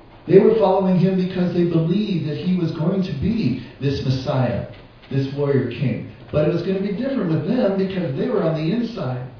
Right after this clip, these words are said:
They were the ones who were there from the beginning. They were gonna be able to ride Jesus' coattails to a power and to a glory that they had never known before.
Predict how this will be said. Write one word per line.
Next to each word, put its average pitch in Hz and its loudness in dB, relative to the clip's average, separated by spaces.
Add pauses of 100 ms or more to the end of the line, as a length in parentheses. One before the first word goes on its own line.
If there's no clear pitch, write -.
(400)
They 135 0
were 214 4
the 175 4
ones 147 -2
who 160 -4
were 143 -2
there 165 -2
from 151 -6
the 131 -2
beginning. 165 -4 (260)
They 175 2
were 240 2
gonna 165 2
be 143 0
able 147 -2
to 135 -6
ride 156 -2
Jesus' 165 -8
coattails 113 -6 (300)
to 151 0
a - -4
power 196 0 (320)
and 147 -2
to 175 -2
a - -4
glory 175 -2
that 175 -8
they 190 -6
had 156 -6
never 165 -6
known 165 -2
before. 117 -8